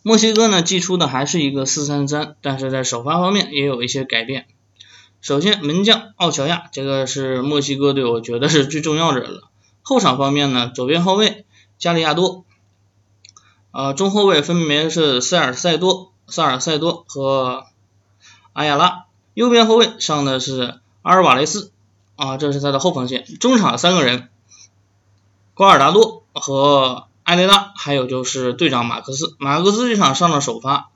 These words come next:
那拉云就坐在了替补席上。锋线三个人没有什么太大变化，左边是贝拉，右边是洛萨诺，中间是埃尔南德斯。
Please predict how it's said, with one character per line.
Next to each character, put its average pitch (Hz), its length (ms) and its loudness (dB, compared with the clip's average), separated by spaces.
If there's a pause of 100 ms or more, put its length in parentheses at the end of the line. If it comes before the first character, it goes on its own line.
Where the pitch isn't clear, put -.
(360)
那 127 240 -4
拉 170 180 6
云 151 220 2
就 160 100 0
坐 143 160 2
在 131 100 2
了 120 120 -2
替 139 160 -4
补 123 100 -4
席 120 140 -10
上。 120 140 -6 (200)
锋 240 280 2
线 220 180 4
三 180 180 2
个 170 80 2
人 131 220 -2
没 139 80 -2
有 131 140 2
什 127 80 -6
么 131 100 -6
太 139 140 -8
大 131 100 -2
变 131 220 -4
化， 127 100 -6
左 123 180 -6
边 175 160 -2
是 185 80 0
贝 190 140 2
拉， 196 240 -2
右 151 160 0
边 139 240 0
是 123 460 -6 (340)
洛 180 160 0
萨 180 140 -2
诺， 220 260 0 (180)
中 156 200 -4
间 180 240 0
是 - 380 -6
埃 131 100 -6
尔 127 80 -6
南 120 120 -4
德 123 80 -2
斯。 - 220 -8